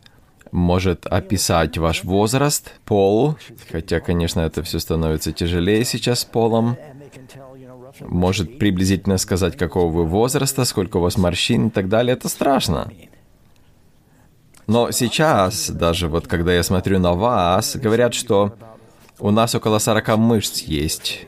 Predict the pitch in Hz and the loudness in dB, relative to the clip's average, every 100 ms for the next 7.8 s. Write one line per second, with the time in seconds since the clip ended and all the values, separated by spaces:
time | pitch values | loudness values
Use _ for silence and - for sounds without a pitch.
0 | - - 82 76 76 - 71 78 123 107 | -14 -6 -4 -2 -2 -4 -2 0 -2 -6
1 | - - - - 110 101 95 98 - 87 | -20 -20 -20 -20 -10 0 2 2 0 -2
2 | 92 87 85 82 82 82 82 87 85 101 | 0 2 4 2 2 2 2 0 0 0
3 | 120 147 143 131 104 90 92 80 82 95 | 2 2 2 4 2 0 -2 -4 -4 -2
4 | 90 - 107 160 147 135 127 110 104 104 | -2 -4 0 0 2 2 2 4 4 2
5 | 104 107 - - - - 139 175 151 - | 0 -6 -16 -20 -20 -20 -20 -20 -14 -4
6 | 104 120 - 113 95 107 104 104 101 - | 0 0 0 -2 0 2 2 2 -2 -12
7 | - - - 110 110 95 85 - | -8 -6 0 2 4 2 0 -4